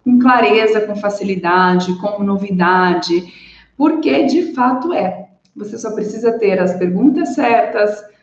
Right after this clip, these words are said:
o momento certo de abordar o teu paciente com um assunto que vai torná-lo mais conecto a você. O que que significa isso, gente?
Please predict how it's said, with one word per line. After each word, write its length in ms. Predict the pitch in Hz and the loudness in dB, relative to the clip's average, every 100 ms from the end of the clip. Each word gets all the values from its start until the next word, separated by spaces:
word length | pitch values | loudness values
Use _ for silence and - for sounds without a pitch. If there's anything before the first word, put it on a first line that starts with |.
| _ | _
o 40 | 185 | -2
momento 360 | 185 214 262 | 0 0 0
certo 500 | - - 254 226 233 | -2 -4 0 0 0
de 80 | 233 | -4
abordar 340 | 208 202 190 185 | -4 -2 -2 -4
o 40 | |
teu 100 | 202 | -4
paciente 1000 | 196 190 196 170 175 - 185 - - _ _ - | -6 -6 -6 -6 -6 -8 -10 -12 -18 _ _ -2
com 160 | 339 | 2
um 40 | 349 | 4
assunto 840 | 359 359 269 269 294 311 311 - _ _ _ _ | 4 2 4 4 4 2 2 -6 _ _ _ _
que 140 | - 285 | -6 -4
vai 400 | 240 220 285 294 | 0 0 0 -2
torná-lo 1000 | 269 247 220 214 247 220 175 - - - - | -2 0 2 2 2 2 -2 -6 -12 -18 -14
mais 720 | 214 247 254 254 277 269 - | -6 0 2 2 0 -4 -10
conecto 720 | - 233 180 180 185 - 143 165 - _ _ _ _ | -8 -6 -4 -6 -8 -14 -16 -16 -20 _ _ _ _
a 60 | 175 | -10
você. 360 | 180 160 - 127 | -8 -10 -10 -10
O 80 | |
que 100 | - | -8
que 60 | 262 | -10
significa 420 | - 254 233 208 | -4 -4 -4 -6
isso, 260 | 175 - 165 | -8 -8 -4
gente? 440 | 175 - - - | -4 -4 -8 -12